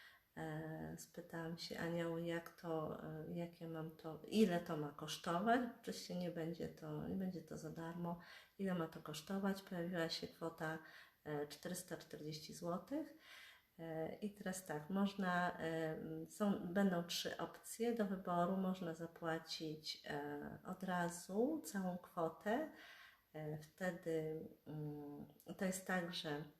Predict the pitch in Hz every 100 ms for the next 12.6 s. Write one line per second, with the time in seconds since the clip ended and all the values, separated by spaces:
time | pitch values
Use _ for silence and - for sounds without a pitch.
0 | _ - 226 226 - - 196 185 175 160
1 | - - 160 151 - - 185 185 196 -
2 | 156 - 156 147 - - - 160 175 175
3 | 180 175 - 180 170 170 170 160 160 147
4 | 147 147 - 143 151 - - 175 240 -
5 | 175 - 165 160 - 165 160 156 156 156
6 | 156 - 160 180 220 - 160 165 165 165
7 | 165 165 - - 165 170 220 - - -
8 | - - - _ 165 160 170 220 - 226
9 | 208 196 180 185 165 156 147 147 - 151
10 | 143 - 180 - 180 175 160 156 - -
11 | 151 151 165 160 - - 151 - 160 156
12 | 160 151 175 285 320